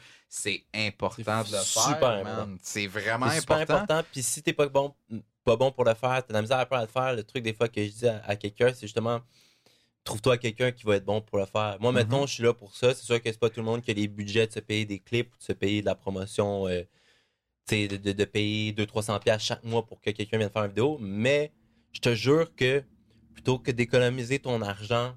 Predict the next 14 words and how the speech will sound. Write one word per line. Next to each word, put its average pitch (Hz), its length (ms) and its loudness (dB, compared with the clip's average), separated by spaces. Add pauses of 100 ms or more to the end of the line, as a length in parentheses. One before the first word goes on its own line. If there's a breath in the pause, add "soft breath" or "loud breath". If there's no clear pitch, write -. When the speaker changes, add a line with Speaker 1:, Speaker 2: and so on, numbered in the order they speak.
Speaker 2:
pendant 101 340 -4
six - 280 -8
mois 120 180 2
de - 60 -12
temps 120 220 0
pour 104 160 -16
faire 104 220 0 (180)
un 135 180 4
clip, 123 420 0 (1500 loud breath)
divise 110 440 0
cet 127 100 -2
argent-là 107 540 0
en 95 60 -6
trois 113 400 0